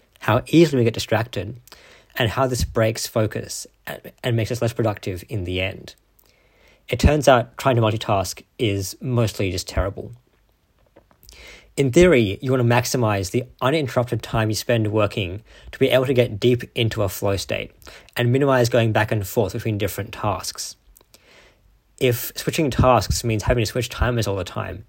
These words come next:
it can be quite tedious. So this actually makes a great incentive to stay on task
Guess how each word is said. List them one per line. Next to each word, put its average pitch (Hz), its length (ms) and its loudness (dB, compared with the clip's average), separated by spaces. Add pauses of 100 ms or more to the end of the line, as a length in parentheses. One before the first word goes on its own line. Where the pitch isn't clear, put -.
it - 60 -10
can 160 100 0
be 151 60 0
quite 139 220 4
tedious. - 500 -2 (120)
So - 140 0
this 123 140 0
actually 143 260 2
makes 120 260 2
a 127 80 0
great 113 360 0 (200)
incentive 117 340 -4
to - 80 -6
stay 110 360 0
on 107 220 -2
task - 500 -8